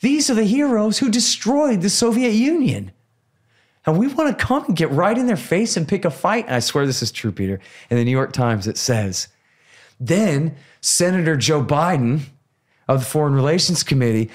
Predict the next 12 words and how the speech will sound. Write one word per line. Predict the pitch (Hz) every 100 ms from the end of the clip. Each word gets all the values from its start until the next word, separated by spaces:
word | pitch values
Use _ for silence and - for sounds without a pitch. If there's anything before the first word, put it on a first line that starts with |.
| -
started | - 160 139
stomping | - - 175 185 233 254 240
around | 214 185 190 196
the | 196
Senate | - - 175 180 -
floor, | - 160 143 135
flailing | 135 - 151 160 202 233 240 247
his | 196 170
arms | - 180 190 214 214 202
in | 196
the | 196 165
air, | 120 95 -